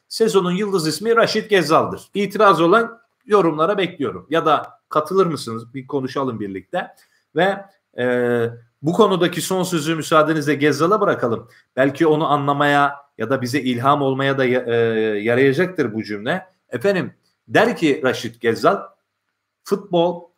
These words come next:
benim için hayatın anlamı demek. Futbolun verdiği bir mutluluk var ve bunu hiçbir şeyle kıyaslayamam. Ailem, sevdiğim insanlar önemli ama hepsi birbirine bağlı. Bütün olanaklar iyi olsa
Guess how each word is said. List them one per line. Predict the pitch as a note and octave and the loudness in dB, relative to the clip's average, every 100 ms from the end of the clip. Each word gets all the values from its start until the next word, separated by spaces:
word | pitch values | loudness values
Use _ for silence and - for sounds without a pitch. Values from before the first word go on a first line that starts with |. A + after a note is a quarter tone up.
| _ - | _ -4
benim | B2+ F#3 G3+ | -2 0 -2
için | D#3+ - E3 F3 - _ | -4 -2 -4 -4 -16 _
hayatın | - D#3+ E3+ C#3+ F#3 | -2 0 2 0 0
anlamı | D#3+ B2+ C3 C3 A#2 - | 0 0 -2 -4 -6 -10
demek. | F#2 F2 - _ _ | -14 -14 -16 _ _
Futbolun | - E3 - D#3+ D3+ C#3 - _ _ | -10 -10 -2 0 0 -4 -12 _ _
verdiği | B2 C3+ C3+ D3+ C#3 | -2 0 2 0 0
bir | C3 | -4
mutluluk | B2 C3 - D#3 E3+ | -4 -8 -2 0 2
var | E3+ E3 | 2 2
ve | D#3 | 2
bunu | D#3 | 0
hiçbir | D3+ - | -4 -4
şeyle | D#3 C#3+ D3 | 0 0 0
kıyaslayamam. | C#3 C3 C3 D3 C3+ A2 E2+ - | 0 2 2 0 0 0 -8 -4
Ailem, | G#2+ A2+ A#2+ A#2+ A#2 A#2 A#2 | 0 2 4 2 0 -2 -4
sevdiğim | A#2 A#2 A2 A#2+ A#2+ | -6 -4 -4 -4 -6
insanlar | A#2 A2+ A#2+ A#2+ A#2 | -8 -6 -6 -4 -6
önemli | A#2 B2 D#3 G#3+ | -4 -4 0 0
ama | E3 G2+ - _ _ | 2 -2 -4 _ _
hepsi | - A#3 - - D#3 | -2 0 0 -6 0
birbirine | C#3 A#2 A#2 G#2+ G#2 F#2 | 0 0 -4 -4 -4 -4
bağlı. | F#2 F2 E2 - _ _ - | -4 -4 -8 -18 _ _ -8
Bütün | C3+ B3+ | -4 0
olanaklar | C4 G3+ E3 C#3+ D3+ C#3 | 2 4 4 2 0 0
iyi | C3+ F#3 | 0 2
olsa | E3+ - C#3 D3+ - | 2 0 0 0 -2